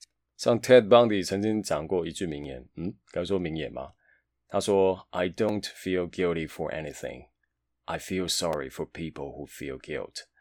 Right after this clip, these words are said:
那翻译一下就是说，他对任何事情都不会有罪恶感，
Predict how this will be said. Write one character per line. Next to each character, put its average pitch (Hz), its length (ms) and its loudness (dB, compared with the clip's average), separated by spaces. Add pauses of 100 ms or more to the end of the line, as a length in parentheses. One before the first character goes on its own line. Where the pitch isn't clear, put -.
(360)
那 90 320 4
翻 107 220 4
译 104 60 0
一 95 40 0
下 98 200 2
就 95 80 2
是 92 80 0
说， 90 280 2
他 101 160 2
对 101 180 2
任 101 200 0
何 82 180 -4
事 92 240 -6
情 65 180 -10
都 90 120 -6
不 85 200 -6
会 101 120 2
有 78 140 0
罪 85 240 -4
恶 82 100 -2
感， 55 240 -6